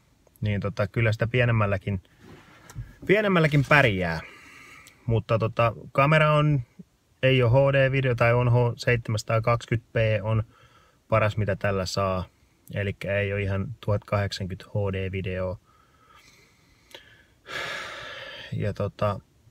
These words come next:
näyttö on ihan hyvä. Tää on muuten itse asiassa yksi mukavimmista puhelimista pitää kädessä. Siis tää ei ole mikään kovin ohut puhelin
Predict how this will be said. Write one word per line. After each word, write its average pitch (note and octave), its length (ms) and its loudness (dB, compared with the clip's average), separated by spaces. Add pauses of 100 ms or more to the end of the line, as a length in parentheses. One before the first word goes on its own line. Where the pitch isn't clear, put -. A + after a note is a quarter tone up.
(1500)
näyttö F3 460 0
on A2 120 0
ihan F#2+ 240 -2
hyvä. E3+ 280 4 (520)
Tää E3 120 4
on F3+ 60 4
muuten E3+ 480 2
itse E3 220 0
asiassa D3+ 180 2
yksi E3 200 -2 (1120)
mukavimmista D3 760 2
puhelimista A#2+ 600 2
pitää B2+ 380 -2 (120)
kädessä. G2 640 -4 (720)
Siis A#2 200 -8 (160)
tää D3 180 -2
ei D#3 60 0
ole C3 80 -2
mikään A#2+ 440 -2
kovin B2+ 460 -2
ohut D#3+ 400 2
puhelin E3 520 2